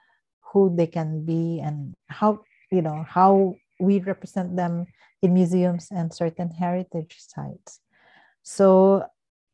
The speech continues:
um, finally, you know, also these non-interventionist interests <laughs> from outsiders may bring positive reevaluation of formerly denigrated practices. So there's this self-consciousness that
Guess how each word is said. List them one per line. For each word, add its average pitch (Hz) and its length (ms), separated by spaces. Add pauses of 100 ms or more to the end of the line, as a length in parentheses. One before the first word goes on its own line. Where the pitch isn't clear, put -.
um, 185 420
finally, 208 420
you 190 180
know, 175 140
also 190 380
these 170 460 (960)
non-interventionist 180 1200
interests 160 640 (280)
<laughs> - 280
from 185 240
outsiders 165 920 (380)
may 214 140
bring 208 680
positive 175 640
reevaluation 160 1000
of 156 140 (160)
formerly 151 560
denigrated 156 800
practices. 143 840
So 156 200
there's 170 240
this 170 300 (380)
self-consciousness 170 1200
that 160 200